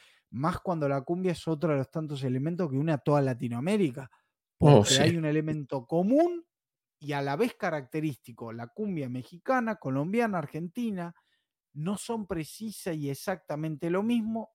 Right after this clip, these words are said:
Speaker 1: y a su vez tiene su origen en Colombia y tuvo, y se esparció por todos lados y adquirió matices de cada cultura. Entonces, fíjense, ¿eh? La cumbia,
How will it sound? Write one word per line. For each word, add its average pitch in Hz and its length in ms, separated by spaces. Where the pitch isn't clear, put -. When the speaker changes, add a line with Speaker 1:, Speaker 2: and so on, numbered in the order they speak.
Speaker 1:
y 147 100
a 143 80
su 151 200
vez 190 300
tiene 151 260
su - 120
origen 165 380
en 165 140
Colombia 254 540
y 185 100
tuvo, 180 420
y 156 120
se - 160
esparció 147 560
por 190 160
todos 208 200
lados 226 340
y 135 120
adquirió 165 640
matices 214 960
de 139 240
cada 185 320
cultura. 151 720
Entonces, - 680
fíjense, 190 760
¿eh? - 140
La 226 240
cumbia, 139 580